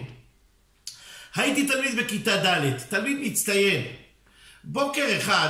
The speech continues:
אחרי שלא אכלתי לא ארוחת ערב ולא ארוחת בוקר, לא יכולתי להתרכז, הבטן קרקרה לי.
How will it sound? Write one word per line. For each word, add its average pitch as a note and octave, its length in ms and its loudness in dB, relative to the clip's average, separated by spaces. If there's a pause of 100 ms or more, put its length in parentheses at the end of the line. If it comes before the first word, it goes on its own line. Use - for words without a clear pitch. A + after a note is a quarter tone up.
אחרי A#3 200 -2
שלא G#3 340 2
אכלתי G3 300 -2
לא A#3 260 2
ארוחת G#3+ 300 -4
ערב F3+ 280 0
ולא F#3+ 240 2
ארוחת G3 220 -4
בוקר, D3 540 0 (400)
לא C#3 280 2
יכולתי D3+ 520 -2
להתרכז, G3 640 -6
הבטן F3+ 680 0
קרקרה F#3 640 -4
לי. F3+ 140 -4